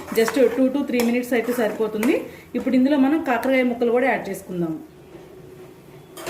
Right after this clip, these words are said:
కాకరకాయ ముక్కలు కూడా వేసేసాను. కాకరకాయ ముక్కలు వేసేసి ఒకసారి కలుపుకోవడమే. మీ అందరికీ డౌట్ రావచ్చండి, మీరు పసుపు వేయలేదు,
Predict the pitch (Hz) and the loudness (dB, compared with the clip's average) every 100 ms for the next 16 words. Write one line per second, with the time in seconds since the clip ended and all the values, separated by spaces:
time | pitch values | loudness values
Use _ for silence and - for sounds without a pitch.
0 | - - - - - - - - - - | -10 -12 -20 -20 -20 -20 -6 -2 0 0
1 | - - - - - 247 247 277 269 262 | -2 -6 -12 -14 -6 -4 -2 0 0 0
2 | 262 254 262 247 240 254 254 220 311 294 | 0 0 2 2 2 0 -4 -6 -6 -2
3 | 233 262 254 233 233 233 220 - 220 320 | -2 -2 -4 -4 -4 -4 -4 -4 -6 -4
4 | 247 247 233 - 208 - 254 208 202 269 | -4 0 -2 0 -4 -4 -2 -2 -2 -2
5 | 453 - - - - - 285 285 320 339 | -2 -4 -14 -20 -16 -4 0 0 0 -2
6 | 370 269 262 294 294 - - 247 277 277 | 0 2 2 2 0 0 -2 -2 -2 -4
7 | 269 269 233 - 277 277 262 233 | -2 0 -2 -2 -2 0 0 0